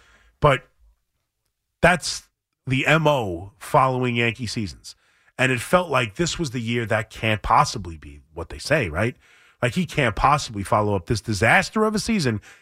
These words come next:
in his own words. He can't follow that up with the same defense of what they do.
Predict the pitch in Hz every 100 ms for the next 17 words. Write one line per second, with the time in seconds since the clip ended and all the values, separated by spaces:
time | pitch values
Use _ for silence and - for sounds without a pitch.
0 | _ 143 135 113 - 151 185 180 196 165
1 | 95 - - _ _ - 202 - 180 139
2 | 156 147 127 113 175 143 104 - 101 98
3 | - - _ _ _ _ 123 - 143 123
4 | 120 104 - - - 139 120 92 - -
5 | - _ _ _ 135 110 127 - 95 85
6 | 185 202 98